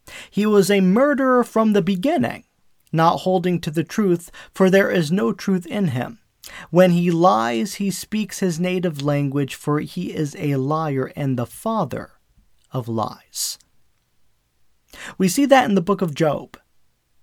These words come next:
In the beginning of that book, before Satan received, uh, permission by God to attack Job, Satan lied about Job. Satan as the accuser of the brethren.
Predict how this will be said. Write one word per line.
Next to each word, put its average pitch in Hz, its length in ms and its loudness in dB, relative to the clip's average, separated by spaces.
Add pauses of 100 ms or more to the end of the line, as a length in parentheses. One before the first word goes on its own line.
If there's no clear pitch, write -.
(380)
In 156 80 -4
the 151 60 0
beginning 190 320 0
of 170 120 -2
that 156 240 -2
book, 165 260 0
before 151 320 -2
Satan - 340 -6
received, 139 720 -4 (500)
uh, 127 220 -4
permission 151 580 0
by 117 200 -4
God 117 340 -8
to 127 140 -2
attack 135 340 -6
Job, - 420 -6 (640)
Satan - 380 -4
lied 196 260 -2
about 120 260 -6
Job. - 260 -10 (1200)
Satan 254 500 2
as 208 340 2
the 208 140 0
accuser 226 560 0
of 180 200 0
the 185 80 2
brethren. 151 580 0